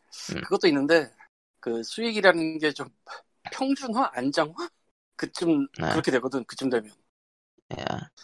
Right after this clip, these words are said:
Speaker 2: 진짜 영원 될 거는 <laughs> 아예 안 올라오겠지만.
Speaker 1: 그리고 이제 또 벚꽃 엔딩처럼 너무 강렬한 거는 <laughs>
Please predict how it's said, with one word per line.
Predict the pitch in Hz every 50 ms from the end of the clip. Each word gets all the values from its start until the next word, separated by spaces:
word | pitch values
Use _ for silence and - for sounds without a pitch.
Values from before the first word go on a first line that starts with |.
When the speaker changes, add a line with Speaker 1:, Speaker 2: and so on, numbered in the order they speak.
| - - - _
Speaker 2:
진짜 | - - 139 - 170 147
영원 | 135 143 156 175 175 175
될 | 170 165 139
거는 | - - - 165 143 131 135 - _ - - - -
<laughs> | - - - - -
아예 | 123 123 135
안 | 123 120 131
올라오겠지만. | 135 135 135 131 - 120 - - 127 143 147 - _ _
Speaker 1:
그리고 | - - 120 117 123 123 - 127 127
이제 | 117 104 - - 107 101 -
또 | - 110 104 104 101 98 92 90 - - - _ _ _ _ _ _ _
벚꽃 | - 117 98 - - 143 131 127
엔딩처럼 | 123 120 117 120 120 117 - 127 123 117 117 110
너무 | - 92 110 123 127 123 123 117
강렬한 | 120 117 104 107 107 107 107 107 104 104
거는 | 98 110 107 120 151 185 190 190 202 - _
<laughs> | - - - 196 - - - - - - - - - - 202 - - 139 - -